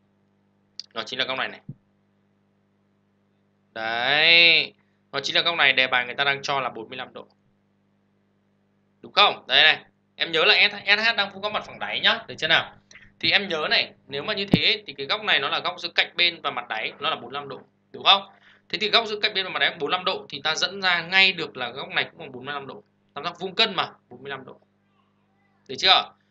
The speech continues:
Ta suy ra được như sau, ta suy ra được rằng là như sau này, là cái S H C là vuông cân. Vuông cân.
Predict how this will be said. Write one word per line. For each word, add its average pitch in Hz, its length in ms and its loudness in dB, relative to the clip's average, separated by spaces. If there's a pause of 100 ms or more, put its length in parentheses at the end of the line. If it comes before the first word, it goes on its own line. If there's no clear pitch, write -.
(200)
Ta 170 100 4
suy 208 380 -2
ra 185 280 4
được 143 140 -2
như 160 100 -8
sau, 165 260 -2
ta 156 80 -6
suy 156 200 -6
ra 151 120 2
được 131 180 -4
rằng 117 180 -14
là 113 60 -8
như 123 120 -14
sau 135 240 -10
này, 110 140 -8 (400)
là 131 160 2
cái 190 460 4
S - 220 -8 (240)
H - 140 -6 (480)
C - 40 0 (580)
là 120 80 -6 (100)
vuông 131 200 -14
cân. 135 160 -6 (1400)
Vuông 139 200 -10
cân. 185 160 4